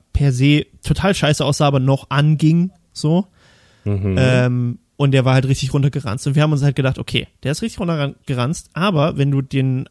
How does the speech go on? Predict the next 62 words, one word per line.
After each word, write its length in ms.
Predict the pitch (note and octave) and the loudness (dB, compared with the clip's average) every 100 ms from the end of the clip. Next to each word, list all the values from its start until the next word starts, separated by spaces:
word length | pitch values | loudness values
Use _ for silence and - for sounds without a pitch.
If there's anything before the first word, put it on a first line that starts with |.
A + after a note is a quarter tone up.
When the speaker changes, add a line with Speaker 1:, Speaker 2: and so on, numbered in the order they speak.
| - | -18
Speaker 1:
äh, 60 | - - | -20 -8
auseinander 380 | - C#3 F#3+ A#3 | -6 -2 -2 0
nimmst, 220 | A3+ - | 0 -2
und 40 | |
das 100 | C#3 | -4
wollten 120 | D3 C#3+ | -2 0
wir 60 | |
sowieso 260 | C3 B2+ E3+ | 0 2 2
machen, 300 | G3 E3+ F3 - _ _ _ _ _ | 0 0 -4 -8 _ _ _ _ _
und 140 | - C3+ | -4 -2
sauber 300 | C#3 B3+ A3 | 0 0 0
machst 380 | B2+ A#2+ - - | -2 -4 -6 -6
und 120 | C#3 | -4
den 100 | C#3 | -4
vielleicht 240 | D3 C3+ | -2 -4
über 140 | - C3+ | -2 -4
Nacht 220 | D#3+ - | -4 -4
irgendwie 380 | D3+ C#3+ C#3+ C#3 | -2 -2 -2 -2
in, 260 | C#3 C3+ | -4 -4
in 320 | C3+ B2+ B2 B2+ | -4 -4 -4 -4
so, 560 | C3+ B2+ B2+ C3 C3 | -4 -2 0 -2 -2
ähm, 640 | C#3+ C3 B2+ C3 C3 C3 - _ _ - - | -2 0 0 -2 -4 -6 -10 _ _ -14 -8
Alkohollösungen 1300 | D3+ E3+ D#3 D3+ C#3+ C3 _ _ D3+ C#3 C3 C3 B2+ | -6 0 2 4 4 2 _ _ -2 0 0 -2 -4
einlegst, 460 | C#3 A#2+ B2 F#2 | -4 -2 -2 -2
Speaker 2:
Mhm. 40 | C3 | -4
Speaker 1:
dann 120 | B2+ | -6
ist 140 | - | -6
der 80 | F3 | -6
vielleicht 320 | - D#3 F3 | -4 -4 -4
wieder 120 | F#3+ F3 | -6 -4
sauber, 180 | F#3 C3 | -2 0
weil 60 | |
der 100 | B2+ | 0
war 100 | C#3 | 0
mit 120 | D#3 | 0
ganz 140 | D3+ D3 | -2 -2
vielen 140 | D3+ | -2
Eddings 360 | - D#3 D#3+ D3 | 0 0 2 0
und 80 | C3 | -2
Stiften 320 | - E3+ - | -2 -2 0
bemalt. 480 | C3 B2 B2+ B2+ - | 0 0 -2 -6 -12
So. 280 | - A2 A#2+ - | -12 -10 -10 -12
Furchtbar, 500 | - G3 G3 - C3 | 0 4 4 2 -6
sah 120 | D3 D3+ | -2 0
Speaker 2:
Oh, 40 | |
Speaker 1:
wirklich 160 | D3 C3+ | 0 -2
Speaker 2:
wow. 60 | |
Speaker 1:
furchtbar, 220 | B2+ B2 - | -8 -10 -4
sieht 160 | D3 | -4
wirklich 180 | D3+ C3+ | -2 -6
furchtbar 220 | - - | -8 -10
aus. 80 | G#2 | -8
Speaker 2:
Mhm. 60 | G#2 | -2
Speaker 1:
Immer 120 | D#3 | -2
noch, 120 | D#3+ | -4
ich 80 | - | -6
habe 100 | C3 | -4
ihn 40 | C#3 | -4
nicht 100 | - | -4
sauber 180 | C#3+ | -4
gemacht. 220 | C3 - | -6 -10
<laughs> 60 | - | -2